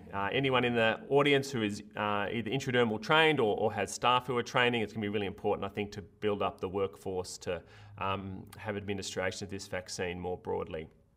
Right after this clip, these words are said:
At the bottom, uh, of the slide there, you can see some evidence around that updated ATAGI guidance that includes the intradermal administration. There had already been a trial in twenty fifteen of five hundred twenty-four,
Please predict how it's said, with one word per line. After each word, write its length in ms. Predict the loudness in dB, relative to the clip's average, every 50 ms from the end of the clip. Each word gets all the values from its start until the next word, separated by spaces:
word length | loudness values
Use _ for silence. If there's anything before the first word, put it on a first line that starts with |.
| _ _ _ _ _ _ _ _ _ _ _ _ -20 _ _
At 80 | -6 -6
the 80 | -6
bottom, 440 | 0 2 4 4 6 4 2 0 -4 -8 -16 -20 -20 _ -2
uh, 40 | 2
of 200 | 2 2 2 2
the 80 | -2
slide 360 | -6 0 4 6 6 6 6
there, 120 | 6 4 4
you 80 | 4
can 140 | 2 -2 -6
see 140 | -4 -4 -6
some 160 | -4 -4 2 2
evidence 380 | 2 4 4 2 2 2 0
around 240 | 0 2 2 4 4
that 100 | 4 4
updated 600 | 4 2 2 0 0 2 2 2 0 -2 -6 -6 -14 -14 -10
ATAGI 440 | -10 -8 -2 0 0 0 0 -4 0
guidance 360 | 2 4 6 6 4 2 0
that 80 | -2 -6
includes 400 | -6 -6 -6 -4 -4 -4 -2 -4
the 60 | -4
intradermal 420 | -6 -4 -4 0 2 2 4 4
administration. 880 | 2 2 0 -2 -2 -2 0 2 2 2 2 2 0 0 0 0 -4 -8 -14 -20 -20 -20 _ -2
There 80 | 0
had 40 | 2
already 160 | 2 2 2
been 160 | 2 2 2
a 40 | 0
trial 380 | -2 2 4 6 6 6 6 4
in 80 | 2
twenty 260 | -2 -2 -2 -2 -2 -2
fifteen 540 | -4 -6 -6 -6 -2 0 2 2 2 2
of 80 | 0 -4
five 200 | -2 0 0 0
hundred 200 | 0 -2 -6 -10
twenty-four, 600 | -8 -6 -6 -6 -6 -2 0 0 2 2 0 -2